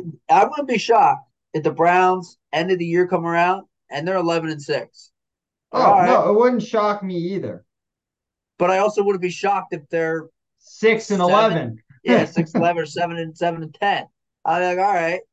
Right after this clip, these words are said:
Speaker 1: you know, kinda didn't s-, I mean, I kind of didn't see it coming, but I did see it coming." So
Speaker 2: I think it's next year for Cleveland. It's make it or break it.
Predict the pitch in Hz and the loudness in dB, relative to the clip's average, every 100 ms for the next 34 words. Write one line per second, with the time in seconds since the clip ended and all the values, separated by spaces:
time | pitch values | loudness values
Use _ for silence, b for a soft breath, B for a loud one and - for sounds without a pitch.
0 | - 160 165 160 185 _ 165 175 185 180 | -10 -6 -4 -4 -8 _ -8 -8 -8 -8
1 | 175 - 160 170 170 160 175 170 190 180 | -10 -6 -4 0 -2 -4 -4 -4 -4 -8
2 | - - 208 190 208 202 196 202 226 196 | -14 -10 -8 -2 2 2 2 0 0 0
3 | 185 175 - 208 190 - 131 120 123 113 | 0 -2 0 0 0 -4 -6 -6 -6 -8
4 | 117 _ _ _ _ _ _ _ - 127 | -8 _ _ _ _ _ _ _ -4 0
5 | 120 117 117 - 170 175 214 202 165 160 | 2 0 -2 -4 -2 0 -2 -2 -10 -12
6 | 165 156 143 147 156 151 - 151 139 120 | -10 -8 -8 -2 -2 -2 -6 -8 -6 -6
7 | 131 113 - 127 120 117 113 113 113 127 | -8 -10 -8 -6 -4 -4 -4 -6 -6 -6
8 | 117 113 113 101 101 95 82 82 82 | -6 -6 -8 -8 -10 -10 -14 -14 -20